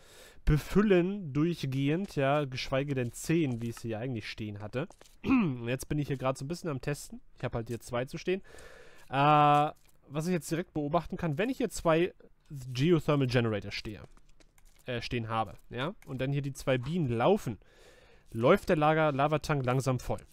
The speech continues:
Bedeutet, er produziert mehr als zwei, äh, verbrauchen können. So, jetzt habe ich einen dritten aufgestellt, jetzt sinkt es wieder.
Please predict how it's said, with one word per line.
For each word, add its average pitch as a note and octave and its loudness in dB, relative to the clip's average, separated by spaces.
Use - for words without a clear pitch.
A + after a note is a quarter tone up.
Bedeutet, D#3 0
er C3+ -4
produziert C3+ -6
mehr C#3+ -2
als C3+ -8
zwei, A2+ -2
äh, G#2+ 0
verbrauchen B2+ 8
können. C#3+ -2
So, A#2+ -6
jetzt A2 -6
habe D#3 -2
ich G3 0
einen D#3+ -2
dritten F#3+ 2
aufgestellt, D3 0
jetzt C#3+ -4
sinkt E3+ 0
es A#2+ -6
wieder. G#2 -10